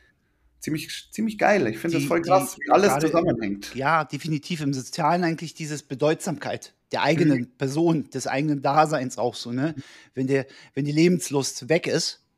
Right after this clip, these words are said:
Speaker 1: Mhm.
Speaker 2: da, inwiefern das auf, auf körperliche und physiologische sozusagen Prozesse einfach Auswirkungen
Speaker 1: Ist,
Speaker 2: hat.
Speaker 1: ist zum Beispiel auch so ein Punkt, der immer wieder besprochen wird in dem Longevity-Thema, eine Aufgabe zu haben.
Speaker 2: Ja.
Speaker 1: Selbst mit siebzig, selbst mit achtzig oder sogar mit neunzig noch eine Aufgabe zu haben und nicht nur,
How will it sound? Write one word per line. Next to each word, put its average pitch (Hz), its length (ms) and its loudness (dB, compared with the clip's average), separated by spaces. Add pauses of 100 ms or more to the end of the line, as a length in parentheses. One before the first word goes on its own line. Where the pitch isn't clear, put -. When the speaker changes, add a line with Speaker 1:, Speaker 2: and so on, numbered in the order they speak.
(180)
Speaker 1:
Mhm. 156 200 -2
Speaker 2:
da, 120 160 2
inwiefern 143 600 -2
das 147 280 2
auf, 127 320 0
auf 127 240 0
körperliche 143 520 2
und 120 120 -4
physiologische 127 840 -2
sozusagen 120 580 -6
Prozesse 131 500 -2
einfach 110 340 -6
Auswirkungen 139 680 2
Speaker 1:
Ist, - 140 -12
Speaker 2:
hat. 120 160 2
Speaker 1:
ist - 160 -2
zum 190 160 4
Beispiel 165 340 4
auch 170 220 6
so - 140 2
ein 180 180 2
Punkt, - 720 -2
der 147 160 4
immer 190 240 4
wieder 196 180 6
besprochen 170 560 0
wird 175 160 2
in 170 100 0
dem 165 140 0
Longevity-Thema, 165 1000 -2
eine - 240 0
Aufgabe 120 540 4
zu 104 200 -8
haben. 92 300 -8
Speaker 2:
Ja. - 520 -4
Speaker 1:
Selbst 151 240 0
mit 147 120 0
siebzig, 156 520 -2
selbst 139 260 2
mit 147 140 -4
achtzig 139 420 -2
oder 135 160 0
sogar 123 240 0
mit 127 160 -2
neunzig 139 500 -2
noch 120 160 -6
eine - 280 -2
Aufgabe 107 520 2
zu 104 200 -14
haben 92 220 -6
und 117 180 -8
nicht 170 260 0
nur, 156 420 6